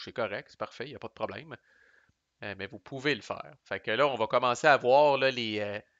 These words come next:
les différents attributs, là, sur ces cent mille chiffres-là qu'il y a sur chaque unité, là.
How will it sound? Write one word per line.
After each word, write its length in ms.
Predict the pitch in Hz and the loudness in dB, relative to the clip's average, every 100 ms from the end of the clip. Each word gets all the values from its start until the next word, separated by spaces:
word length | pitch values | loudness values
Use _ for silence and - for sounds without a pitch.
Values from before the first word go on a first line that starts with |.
| _ _ - | _ _ -16
les 100 | 107 | -14
différents 600 | - - 123 139 143 120 | -8 -2 0 0 -2 -2
attributs, 580 | 127 - 123 110 120 180 | -6 -6 -14 -14 -14 -12
là, 80 | |
sur 220 | 123 120 - | -12 -12 -12
ces 160 | 113 | -12
cent 240 | 107 120 123 | -6 -6 -4
mille 200 | 131 120 | -8 -8
chiffres-là 520 | - 123 - 120 135 | -8 -8 -8 -8 -8
qu'il 100 | 117 | -10
y 40 | |
a 20 | |
sur 180 | 110 110 | -10 -10
chaque 260 | - 127 - | -6 -6 -6
unité, 460 | 120 107 - 131 | -12 -12 -12 -10
là. 120 | 175 | -10